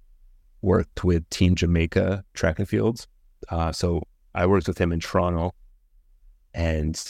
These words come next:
he, he was basically their guy. Whenever they flew to North America, they would go see him, take care of him. So, like, I got to see Johan Blake, uh, Shelly-Ann Fraser-Pryce, Bolt, all of them. So we got to work with them when we did competitions.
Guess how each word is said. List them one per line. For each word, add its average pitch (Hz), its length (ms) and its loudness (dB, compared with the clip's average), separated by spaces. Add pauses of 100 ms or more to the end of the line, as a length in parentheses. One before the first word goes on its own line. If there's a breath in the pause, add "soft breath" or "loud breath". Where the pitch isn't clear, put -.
(340)
he, - 320 -2
he 104 260 2
was 92 200 2
basically 87 440 0
their 87 220 0
guy. 80 480 -2 (240)
Whenever 87 440 0
they 92 120 2
flew 90 420 -2
to 85 240 -4
North 85 280 -4
America, 92 540 0 (180)
they 87 140 2
would 87 140 -2
go 82 140 -2
see 78 240 -4
him, 92 360 -2 (220)
take 82 200 -4
care 82 200 -4 (180)
of 87 160 -4
him. 107 120 6
So, 85 180 -2
like, 80 180 -4
I 85 100 2
got 82 180 0
to - 80 -6
see 85 580 -2 (240)
Johan 82 260 -2
Blake, 98 540 2 (300)
uh, 85 160 -4
Shelly-Ann 85 380 0
Fraser-Pryce, 90 800 0 (500)
Bolt, 95 420 2 (100)
all 92 160 2
of 90 60 0
them. 90 280 2 (460)
So - 140 0
we 92 80 4
got 101 200 4
to 92 80 2
work 95 280 2
with 90 100 -2
them 85 240 2
when 87 220 -2
we 87 60 -2
did 87 280 -4
competitions. - 880 -6